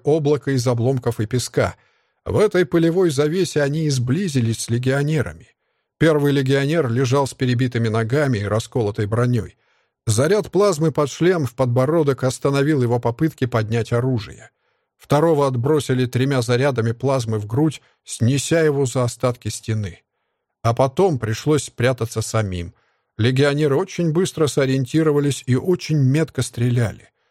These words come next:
Только то, что для Болона их тактика знакома, и спасала. Болон приказал укрыться еще до того, как тяжелые смертоносные заряды оружия легионеров стали калечить развалины, за которыми укрылись бойцы самообороны.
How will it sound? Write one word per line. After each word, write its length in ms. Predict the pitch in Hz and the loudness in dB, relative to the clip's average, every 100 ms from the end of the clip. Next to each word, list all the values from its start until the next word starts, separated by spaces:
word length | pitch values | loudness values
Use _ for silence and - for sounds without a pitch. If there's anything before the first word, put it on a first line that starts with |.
| _ - | _ 0
Только 340 | 143 131 143 | 0 2 -2
то, 220 | - 185 | 0 0
что 220 | - 123 | 0 -2
для 180 | 107 120 | 0 0
Болона 380 | 117 170 139 107 | 2 2 2 0
их 180 | 107 - | -4 -4
тактика 460 | 143 127 117 - | -4 -2 -4 -2
знакома, 640 | 107 110 120 180 156 101 - | -2 0 0 0 0 0 -2
и 60 | 131 | -4
спасала. 720 | - 113 - 95 76 - _ _ _ _ _ _ | -2 -4 -4 -6 -8 -12 _ _ _ _ _ _
Болон 400 | 117 131 143 135 | 2 4 4 2
приказал 480 | 123 131 139 131 131 | -2 0 0 2 0
укрыться 480 | 120 127 156 147 131 | 0 -2 -2 -2 -2
еще 300 | 135 - 147 | -2 0 0
до 260 | 117 151 127 | 2 0 2
того, 400 | 117 117 139 123 | 0 0 0 -2
как 220 | 98 - | -6 -4
тяжелые 420 | 107 110 107 113 | -4 0 0 -2
смертоносные 800 | - 117 - 120 123 - 117 117 | 0 -2 0 0 -2 -2 -2 0
заряды 420 | 113 117 143 120 | 0 0 0 0
оружия 520 | 120 117 165 135 135 | 0 2 0 0 0
легионеров 720 | 120 120 131 135 160 151 135 - _ _ | 0 0 0 0 0 0 -2 -4 _ _
стали 380 | - - 143 143 | -4 0 2 2
калечить 600 | - 135 147 156 143 131 | 0 0 2 0 -2 0
развалины, 800 | 135 123 123 143 101 82 - - | 0 0 0 0 -2 -6 -14 -8
за 180 | 104 | -4
которыми 460 | 110 131 196 175 156 | 0 2 2 2 2
укрылись 580 | 147 127 165 170 143 120 | 0 0 0 0 -2 0
бойцы 400 | 113 113 - 147 | -2 -2 -2 -4
самообороны. 960 | - 120 107 107 101 104 107 85 73 | 0 0 0 -2 -2 -2 -2 -6 -10